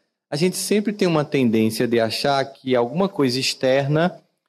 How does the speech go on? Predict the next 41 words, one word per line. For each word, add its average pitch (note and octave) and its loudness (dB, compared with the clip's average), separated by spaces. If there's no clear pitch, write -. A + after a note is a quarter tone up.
vai D3+ 2
executar F#3+ 0
uma D#3+ 4
mudança C3+ 2
que D#3+ -2
a A#3+ 4
gente F#3 0
sabe, G#2+ 0
no A#2+ 4
fu-, A2+ 0
no C3+ 2
fundo, C#3+ 0
que D3+ 0
é C#3+ 2
nossa, A2+ 0
que - -4
é - 2
interna, A2+ 0
que A2+ -12
tá A#2+ -2
acontecendo A2+ -2
dentro A2 0
de A2+ -8
cada A2+ -2
um A2 2
de A#2 4
nós. F#2+ -2
E D#3+ 0
é F#3 2
um F#3+ 2
pouco G3 0
sobre D#3+ -2
isso B2+ 0
que B2+ -8
eu A#2+ -10
queria B2 0
falar A2 0
hoje G#2 2
pra G2+ -2
vocês, G#2+ -2
sobre B2+ 2